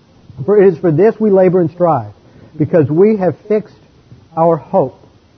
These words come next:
The Greek word has the idea of confident expectation.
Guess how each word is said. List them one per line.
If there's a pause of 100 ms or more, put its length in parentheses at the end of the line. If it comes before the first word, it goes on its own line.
(680)
The
Greek
word
has
the
idea
of
confident
expectation.